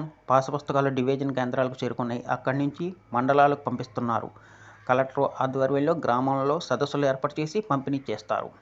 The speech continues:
ఈ కార్యక్రమంలో ఎమ్మెల్యేలు, స్థానిక ప్రజాప్రతినిధులు పాల్గొంటారని తెలుస్తుంది. గతంలో కాకుండా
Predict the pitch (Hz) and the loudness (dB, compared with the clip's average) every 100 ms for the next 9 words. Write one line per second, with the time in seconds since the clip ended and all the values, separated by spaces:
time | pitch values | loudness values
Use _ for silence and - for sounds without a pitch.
0 | - - - _ - 135 135 135 147 147 | -20 -20 -20 _ -4 -4 0 -2 2 2
1 | 151 156 135 131 139 135 135 - 117 123 | 2 0 2 2 0 0 -4 -2 0 0
2 | - - 113 123 - 113 123 127 127 139 | -4 -6 -4 -4 -4 -6 -2 -2 -2 -2
3 | 151 110 123 127 127 123 151 180 110 - | -2 -2 -2 -2 -2 -2 -4 -4 -8 -8
4 | 113 98 98 - - - - - - - | -10 -10 -16 -20 -20 -20 -20 -20 -20 -20
5 | - - 113 127 127 165 165 156 160 - | -20 -10 2 4 4 4 4 4 0 -16
6 | - 143 135 143 139 | 0 4 4 4 2